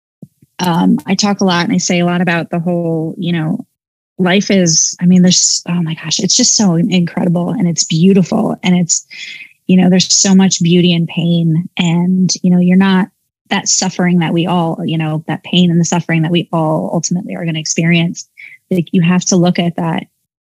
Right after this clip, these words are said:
and you have to sit with it and feel it. And you really have to, like, see the beauty in that. And that might sound totally crazy, but that's really, I mean, that's where the sweet stuff is, really. <laughs>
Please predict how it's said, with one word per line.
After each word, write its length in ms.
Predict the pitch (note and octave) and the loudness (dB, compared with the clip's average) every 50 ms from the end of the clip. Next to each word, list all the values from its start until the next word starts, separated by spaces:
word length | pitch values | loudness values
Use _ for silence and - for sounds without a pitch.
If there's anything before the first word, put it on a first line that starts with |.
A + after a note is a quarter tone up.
| _ _ | _ _
and 100 | F3+ F3+ | 2 4
you 140 | F#3 F#3 F3 | 4 6 4
have 280 | E3 E3+ E3 E3+ E3 - | 4 4 2 0 -2 -4
to 420 | - - A3 G#3+ E3+ E3 D#3+ - - _ _ - | -4 -4 -2 0 0 0 -2 -4 -8 _ _ -8
sit 340 | - - - - - G#3 - | -4 -2 0 0 0 0 0
with 140 | G#3 F#3 E3 | 0 0 0
it 240 | F3 E3+ - - - _ _ _ - | 0 -2 -2 -6 -10 _ _ _ -2
and 180 | A3+ G3 E3+ D#3 | 0 0 0 0
feel 360 | - - - A3+ F#3+ F3 F3 | -2 -2 0 2 2 2 2
it. 200 | F3 - - - - _ _ - | 0 -2 -4 -6 -12 _ _ -2
And 280 | F3+ F3 F3 F3 F3 | -2 2 2 2 2
you 80 | E3+ F3 | 2 2
really 260 | D#3+ E3+ E3+ E3+ F3+ F3 | 0 0 2 2 2 2
have 320 | D#3+ F3 E3+ E3+ D#3+ - | 2 2 0 0 -2 -2
to, 420 | - - - - F3 E3+ E3+ E3 D#3 - _ _ | -2 -2 0 0 2 2 0 0 -4 -4 _ _
like, 140 | F#3+ E3+ - | -6 -4 -2
see 320 | - - - - F#3+ F#3 F3 | -2 0 0 2 2 4 4
the 100 | F3 E3+ | 4 2
beauty 320 | E3 F#3+ F#3 F3+ F3 E3+ | 4 4 4 4 4 2
in 120 | F3 F3 F3 | 2 0 0
that. 220 | E3+ - - - - _ - | -2 -2 -4 -8 -10 _ 2
And 100 | G3+ F#3 | 2 4
that 140 | F#3 F#3 - | 4 4 4
might 280 | G3+ F#3 F3+ F#3+ - - | 4 4 4 4 2 0
sound 500 | - - F3 F3 E3+ E3+ F3 F#3 F#3+ - _ _ _ _ _ _ _ _ _ - _ | -2 -2 0 0 2 2 4 2 2 0 _ _ _ _ _ _ _ _ _ -10 _
totally 360 | - - G3 F#3 F3 E3+ E3+ | -4 0 0 2 2 2 2
crazy, 560 | E3+ - F3+ F3+ F3+ E3 F3 G3+ A#3 B3+ B3+ - - - - - - - - - - - _ _ | 0 0 0 0 2 2 2 2 2 2 0 -4 -12 -20 -20 -20 -20 -20 -20 -20 -20 -20 _ _
but 400 | - E3 F#3+ F3 E3 E3 - - _ _ _ _ _ _ _ _ - | -6 -2 0 0 0 -2 -4 -6 _ _ _ _ _ _ _ _ -4
that's 540 | D#3+ F#3 F3+ F3+ F3+ G3 G#3 - - - | -2 -2 -2 -2 -2 -4 -4 -4 -6 -6
really, 580 | E3 E3+ E3+ F3 F#3 F#3 E3+ D#3+ D#3 D3+ D#3 - - E3+ | -4 -4 -2 0 0 0 0 -2 -2 -4 -6 -8 -6 -4
I 160 | D#3+ D3 E3+ | -2 0 2
mean, 140 | E3+ E3+ E3 | 2 2 2
that's 220 | E3+ F#3 - - | 2 0 0 0
where 100 | - A#3 F#3+ | 0 2 2
the 60 | E3 | 2
sweet 340 | E3+ - - - G#3 B3 - | 0 0 2 2 2 0 0
stuff 260 | - - E3+ D3+ - | -2 -4 -4 -4 -6
is, 260 | - - - - D3 | -6 -8 -8 -6 -2
really. 600 | F3+ G3 G#3+ E3+ - - G#2+ A#3 D4+ A3 G3+ - | 0 2 2 2 0 0 -2 -2 -2 -2 -4 -10
<laughs> 40 | _ | _